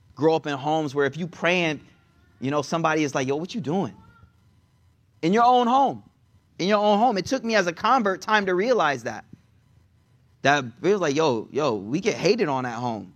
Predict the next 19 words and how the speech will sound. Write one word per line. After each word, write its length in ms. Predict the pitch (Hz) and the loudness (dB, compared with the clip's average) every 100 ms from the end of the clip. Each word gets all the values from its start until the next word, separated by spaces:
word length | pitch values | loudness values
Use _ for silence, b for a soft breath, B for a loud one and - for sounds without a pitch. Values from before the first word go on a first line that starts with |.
| _ _ - | _ _ -6
If 80 | |
I 80 | 135 | -4
rock 200 | 135 117 | -4 -6
a 60 | 113 | -10
scarf 320 | - 123 110 | -8 -8 -6
at 140 | 110 | -8
home." 260 | 107 110 73 _ _ | -8 -10 -12 _ _
We're 80 | - | -16
like, 140 | 147 110 | -14 -12
"What 120 | 143 | -10
you 60 | |
doing? 340 | 202 160 214 - _ _ _ _ _ _ - | -6 -6 -6 -10 _ _ _ _ _ _ -12
Why 100 | 101 | -8
you 80 | |
going 160 | 151 160 | -6 -6
to 60 | 127 | -4
halakas 340 | 165 165 135 | -4 -2 -2
every 240 | 127 113 | -2 -2
week?" 340 | 107 90 - | -4 -6 -10